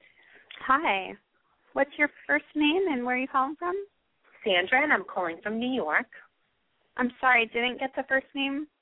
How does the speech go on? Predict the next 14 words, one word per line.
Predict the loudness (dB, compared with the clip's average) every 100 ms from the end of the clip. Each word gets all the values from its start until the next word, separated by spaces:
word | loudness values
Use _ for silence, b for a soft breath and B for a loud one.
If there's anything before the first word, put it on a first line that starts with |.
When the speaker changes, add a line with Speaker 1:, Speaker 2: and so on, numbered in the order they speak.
| _ _ _ _ _ -12 -4
Speaker 2:
Sandra. | -2 -2 2 4 4 2 -6 _ _ _ _ _
Speaker 1:
Sandra. | -2 0 2 4 4 2 B B B -10
Okay, | -2 -2 0
Sandra, | 2 4 6 4
when | 4 4
I | 4 2 -4
connect | -2 -2 -2
with | -2
your | 0 0
energy, | 2 0 2 0
I'm | -2 -2
getting | -2 0 0 -2
a | -4
heavy | -2 -2 0